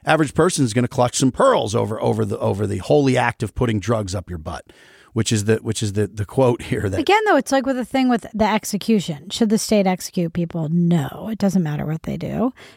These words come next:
Speaker 2: This is like, well, I'm sorry if they're just shoving fentanyl up their ass, and you're like, why does it matter? Like,
Speaker 1: Right.
Speaker 2: if people
Speaker 1: Right.
Speaker 2: are living in this <laughs> disgusting society and trying to do what they have to do to get by, like,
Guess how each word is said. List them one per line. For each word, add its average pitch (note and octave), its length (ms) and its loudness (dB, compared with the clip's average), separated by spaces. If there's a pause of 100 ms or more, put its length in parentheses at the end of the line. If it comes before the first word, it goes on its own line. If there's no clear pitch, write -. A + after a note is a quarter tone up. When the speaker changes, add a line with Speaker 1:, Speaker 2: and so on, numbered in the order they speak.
(140)
Speaker 2:
This C4+ 220 2
is B3 140 0
like, G3 200 -2
well, A#3+ 140 2
I'm C#4 220 4
sorry F#3 420 0
if G3 100 -4
they're G#3+ 140 0
just F#3+ 200 -2
shoving A#3 520 2
fentanyl G3+ 640 0
up E3 120 -10
their D#3 280 -8
ass, G#3 520 0
and G#3 100 -2
you're G3 100 0
like, G3 180 -2
why G3+ 320 2
does B3 180 2
it G#3+ 80 0
matter? G#3+ 560 0 (320)
Like, G3+ 280 2
Speaker 1:
Right. C#3+ 180 2 (220)
Speaker 2:
if B3 160 -4
people C4+ 240 4
Speaker 1:
Right. D4+ 80 6
Speaker 2:
are C#4+ 100 6
living A3 320 4
in A3 60 4
this G#3 180 0
<laughs> - 40 -20
disgusting A#3+ 720 0
society G#3 640 0
and A3 160 2
trying G3+ 220 2
to G3 80 2
do F#3 120 2
what F3+ 180 2
they F#3+ 120 2
have F#3 220 0
to G3 80 0
do F3+ 140 2
to F#3 80 0
get F3 240 -2
by, E3+ 400 2
like, F#3+ 360 2